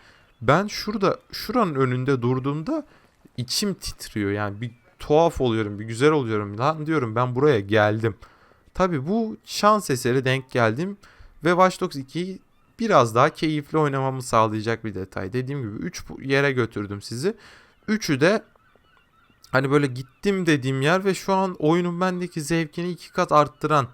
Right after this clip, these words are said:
detaylar aynı zamanda. Dediğim gibi işin kısaca özeti şudur. Her fırsatı değerlendirin gidip gezip görmek için. Bir yerleri tanımak,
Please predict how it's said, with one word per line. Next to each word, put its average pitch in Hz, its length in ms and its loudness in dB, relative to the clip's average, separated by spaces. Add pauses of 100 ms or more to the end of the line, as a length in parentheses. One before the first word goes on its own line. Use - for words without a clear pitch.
(400)
detaylar 101 540 -2
aynı 95 260 -4
zamanda. 107 440 -8
Dediğim 170 320 -8
gibi 101 300 -10
işin 151 360 -12 (100)
kısaca 135 380 -4
özeti 123 340 -6
şudur. 113 360 -12 (680)
Her 214 280 -2
fırsatı 131 520 -8
değerlendirin 110 680 -2
gidip 101 300 -12
gezip 101 360 -8
görmek 98 380 -4
için. 95 280 -16
Bir 110 60 -2
yerleri 107 440 -2 (760)
tanımak, 117 560 0